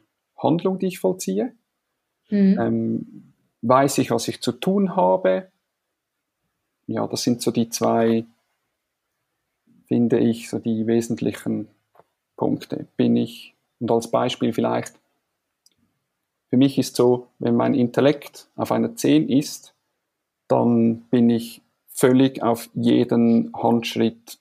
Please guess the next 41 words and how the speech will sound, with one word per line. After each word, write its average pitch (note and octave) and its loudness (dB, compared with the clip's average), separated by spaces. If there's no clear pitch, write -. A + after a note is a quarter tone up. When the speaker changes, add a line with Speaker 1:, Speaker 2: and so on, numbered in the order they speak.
Speaker 1:
voll A#2 2
fokussiert A2+ 0
und A2 -4
ich G2+ -8
nehme A2+ -2
gar A2+ 2
nichts A2+ -4
anderes - -8
wahr. - -8
Dann A#2+ -2
ist A#2 -8
wirklich B2 -4
so A2+ 0
beim A2+ 2
Wechsel, A#2+ 0
jetzt A2+ -2
nehme A#2 4
ich A2+ -4
den G#2+ 0
Sattel C3 2
in A#2+ 4
die A#2 2
Hand, A#2+ 0
den A2+ 2
Lenker, B2 0
ich A2+ -2
henke A#2 -2
es - -6
ein, A#2+ 2
wirklich, A#2+ -2
ich B2 -4
konzent-, A#2 -4
ich - -12
Schritt C3+ 0
für C3 2
Schritt B2 -2
ganz A#2 0
genau A#2 0
und A#2 0
nur A#2 2
das. - -12